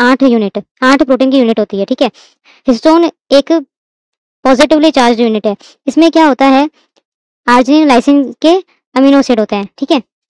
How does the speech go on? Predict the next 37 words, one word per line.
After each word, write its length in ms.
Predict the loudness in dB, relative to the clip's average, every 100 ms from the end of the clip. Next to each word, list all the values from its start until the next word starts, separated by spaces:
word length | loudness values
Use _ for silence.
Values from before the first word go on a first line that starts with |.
| _
तो 80 | 0
अब 200 | 2 2
क्या 160 | 2 2
होगा, 220 | 2 0
तो 120 | 0
अब 160 | 0 2
जो 100 | 2
हमारा 300 | 4 2 2
डीएनए 360 | 2 0 2
है 140 | 0 0
यहाँ 160 | -2
पे, 180 | -4 -8 -12 _ _ _ _ _ _ _
जो 100 | 0
हमारा 300 | 0 2 0
डीएनए 340 | 0 0 0 0
है, 200 | -2 -6 _ _ _ _ _
ये 140 | 0 2
stone 340 | 2 0 0 0
ऑक्टामर 360 | 0 0 0
जो 80 | 0
मैंने 160 | 0 0
यहाँ 220 | 0 -2
बनाया 280 | -2 -2 -2
है, 200 | -4 -6 _ -4
that 160 | -2 0
is 60 | -2
stone 300 | -2 -2 -2
ऑक्टामर, 460 | -2 -4 -4 -6 -8 _ _ _ _ _ _ _ _ _ -10
इसके 160 | -2 2
around 340 | 2 2 2
wrap 160 | 0 0
up 60 |
हो 60 | 0
जाएगा 240 | 0 0
पूरी 180 | -2 -4
तरह 160 | -2
से, 120 | -4